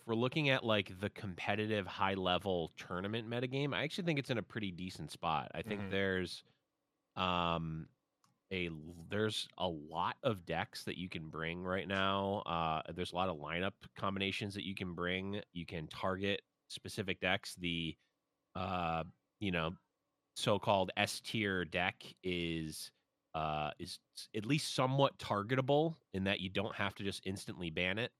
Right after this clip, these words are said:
Speaker 2: Yeah.
Speaker 1: You can actually build a lineup that targets it, and we saw some successes. We've seen some successes in the last couple weeks with that. Or you can just build a, uh, a lineup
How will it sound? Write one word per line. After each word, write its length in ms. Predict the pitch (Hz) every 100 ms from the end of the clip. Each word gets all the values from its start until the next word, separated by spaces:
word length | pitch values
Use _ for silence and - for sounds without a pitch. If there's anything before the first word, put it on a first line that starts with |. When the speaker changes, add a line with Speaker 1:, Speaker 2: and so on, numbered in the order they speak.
| _ _
Speaker 2:
Yeah. 120 | 101 101
Speaker 1:
You 60 |
can 160 | 98 90
actually 300 | 90 - 87
build 240 | 85 95
a 20 | 90
lineup 340 | 90 90 90
that 140 | 82
targets 440 | - 101 95 104 -
it, 120 | 120
and 80 | 87
we 80 | 85
saw 240 | - 87
some 200 | 85 85
successes. 720 | - 87 - 80 - 85 82 -
We've 140 | 90
seen 160 | - 95
some 160 | - 92
successes 520 | 87 - 90 - 90
in 60 |
the 60 | 82
last 220 | 80 -
couple 220 | 87 80
weeks 200 | 78 90
with 100 | 95
that. 240 | 92 98 - - _ _ _ -
Or 160 | 139 175
you 100 | 180
can 120 | 175
just 180 | 165 139
build 220 | 139 143
a, 260 | 135 120 110
uh, 200 | 117 117
a 80 | 120
lineup 320 | 113 113 120